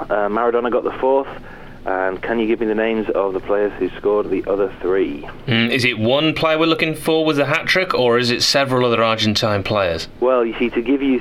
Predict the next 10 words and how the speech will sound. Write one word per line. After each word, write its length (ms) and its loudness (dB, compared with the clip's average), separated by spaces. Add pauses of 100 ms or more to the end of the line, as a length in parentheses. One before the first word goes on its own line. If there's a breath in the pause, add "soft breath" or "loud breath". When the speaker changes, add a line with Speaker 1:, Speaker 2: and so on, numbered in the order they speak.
Speaker 1:
such 200 0
an, 80 0
uh, 480 2 (440)
a 80 -2
clue 380 0
would 180 2
be 200 0
perhaps 360 -4 (120)
to 100 0
reveal 480 2